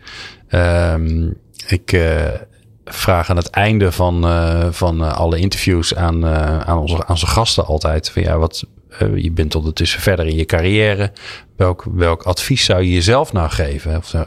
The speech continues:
maar eigenlijk is dan de vraag: wat voor wijsheid heb je opgedaan door die jaren? En dit is wat, eh, Edwin Guliks daarover zei. Eh, je mag advies geven aan je twintigjarige zelf. Je hoeft niks over of anders te doen, maar je hebt een wijsheid aan je, aan je twintigjarige zelf. Over jezelf. Wat zou je die, wat voor wijsheid, wat voor advies ga je geven?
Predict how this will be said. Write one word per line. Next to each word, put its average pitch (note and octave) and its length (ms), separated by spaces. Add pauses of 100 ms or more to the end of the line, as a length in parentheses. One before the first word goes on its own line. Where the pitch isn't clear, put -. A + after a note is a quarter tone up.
maar C#2+ 100
eigenlijk C#2 300
is D#2 120
dan D2+ 160
de D2+ 80
vraag: D2+ 560
wat - 280
voor D2+ 160
wijsheid E2+ 440
heb E2 140
je E2 120
opgedaan E2 420
door D2+ 100
die D2+ 100
jaren? D#2 420 (600)
En F2+ 160
dit F#2+ 160
is F#2+ 120
wat, F#2+ 280
eh, F#2 200 (200)
Edwin G2 300
Guliks F#2 360
daarover D#2 320
zei. C#2+ 200 (760)
Eh, C#3 120
je D3+ 80
mag D3+ 320
advies - 360
geven A2 360
aan A2+ 100
je A2+ 80
twintigjarige B2+ 720
zelf. F2+ 540 (100)
Je A2 140
hoeft A#2+ 120
niks C3 260
over A2+ 280
of F#2+ 200
anders B2 380
te A#2+ 80
doen, A#2+ 220
maar A2 100
je G#2 60
hebt G#2+ 120
een G#2 120
wijsheid A2 600
aan G2+ 120
je, G2 220
aan G2+ 120
je F#2+ 100
twintigjarige F#2+ 720
zelf. D#2+ 520
Over A2+ 280
jezelf. F2+ 680
Wat G2+ 160
zou A2+ 160
je G#2 60
die, G2 180
wat G#2 160
voor G2+ 180
wijsheid, G2+ 520
wat F#2 140
voor - 120
advies - 380
ga - 120
je E2+ 140
geven? D#2+ 380